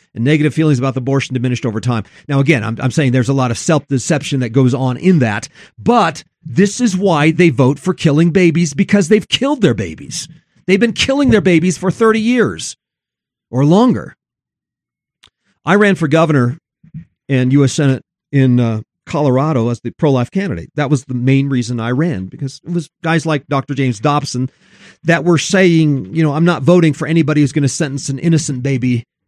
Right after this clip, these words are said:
to death." That was, that was something that Doctor James Dobson and a few, a few other Christian leaders were saying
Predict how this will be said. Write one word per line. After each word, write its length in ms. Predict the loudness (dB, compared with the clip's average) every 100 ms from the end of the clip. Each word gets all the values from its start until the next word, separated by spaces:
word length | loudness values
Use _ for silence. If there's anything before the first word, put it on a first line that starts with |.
| -4
to 100 | 0
death." 540 | 2 2 -4 -14 -20 -20 _ _ _ _ -10
That 80 |
was, 180 | -6 -6
that 140 | -6 -2
was 100 | 0
something 380 | 0 0 0 -2
that 200 | -2 -6 -6
Doctor 260 | -2 -2 -2
James 300 | 0 0 0
Dobson 500 | -2 -2 -2 -2 0
and 100 | 0
a 40 |
few, 260 | -2 -4 -2 -2
a 80 |
few 280 | -2 0 0
other 280 | 0 -6 -6
Christian 320 | -6 -6 -2
leaders 260 | 0 0 -2
were 100 | -6
saying 420 | -4 -2 0 -2